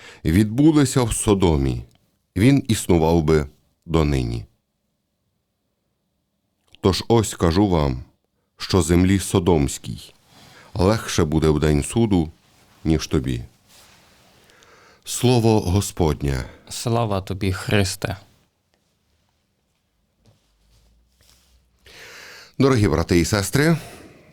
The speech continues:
Speaker 1: сьогодні чуємо Христове напоумлення. І напоумлення не є такими приємними, як, е, якісь, е, цікаві історії, притчі, порівняння,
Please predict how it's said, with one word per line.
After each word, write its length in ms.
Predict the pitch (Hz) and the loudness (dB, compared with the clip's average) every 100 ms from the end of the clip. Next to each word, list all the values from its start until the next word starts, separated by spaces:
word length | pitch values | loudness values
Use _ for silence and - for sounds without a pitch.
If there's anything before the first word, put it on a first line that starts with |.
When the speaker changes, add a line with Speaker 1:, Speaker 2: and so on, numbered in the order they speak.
| _ - _ | _ -20 _
Speaker 1:
сьогодні 500 | - 107 95 78 80 | -2 2 2 4 2
чуємо 560 | - 92 85 78 73 69 - _ _ _ _ _ _ - - _ _ - - - - - _ | 2 2 4 2 2 -2 -8 _ _ _ _ _ _ -20 -20 _ _ -20 -20 -20 -20 -20 _
Христове 520 | - 92 - 101 82 | -6 -4 0 2 4
напоумлення. 840 | 78 76 110 123 98 76 65 62 - _ _ _ _ _ - - - - - - - _ - | 2 0 0 2 4 2 0 -6 -10 _ _ _ _ _ -20 -20 -20 -20 -20 -20 -20 _ -8
І 240 | 170 180 | -4 2
напоумлення 1040 | 165 139 143 156 156 139 123 120 113 107 | 2 2 4 6 6 4 4 2 2 2
не 180 | 98 117 | 2 2
є 140 | 143 117 | 0 0
такими 380 | 110 98 82 | 0 0 0
приємними, 720 | 76 85 90 101 87 76 71 | 2 0 2 0 0 0 0
як, 540 | 67 71 67 - - 78 | -2 -4 -6 -12 -14 -8
е, 260 | 73 69 69 | -6 -4 -6
якісь, 680 | 69 - 76 - - - - - | -8 -8 -8 -8 -10 -10 -12 -14
е, 280 | - - - - | -14 -12 -12 -10
цікаві 460 | - 95 80 71 | -6 -2 0 0
історії, 840 | 73 - 147 127 110 92 85 80 - - - | -4 -2 0 2 2 2 0 -2 -6 -8 -8
притчі, 580 | - 127 120 - 90 80 | -2 -2 -4 -4 -2 -2
порівняння, 880 | - 71 69 82 113 110 98 85 80 | -4 -6 -2 0 2 2 2 0 -4